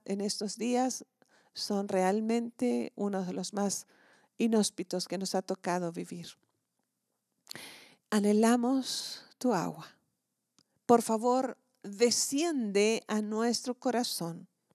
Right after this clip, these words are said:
por medio de tu palabra. Que la persona de Cristo, que es tu palabra, pueda abrir surcos en nuestras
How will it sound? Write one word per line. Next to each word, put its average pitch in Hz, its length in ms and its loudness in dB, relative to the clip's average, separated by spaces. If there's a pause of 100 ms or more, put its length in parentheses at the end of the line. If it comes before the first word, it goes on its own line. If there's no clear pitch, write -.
por 208 220 0
medio 220 240 2
de 208 100 -2
tu 233 200 -8
palabra. 175 600 -4 (720)
Que 233 140 4
la 226 100 8
persona 294 720 2
de 302 160 -2 (140)
Cristo, 180 760 -2
que 208 280 -8
es 233 440 -2
tu 330 180 0
palabra, 175 760 -4 (640)
pueda 226 420 4
abrir 262 1000 2
surcos 202 1120 -4
en 190 180 -6
nuestras 196 540 -6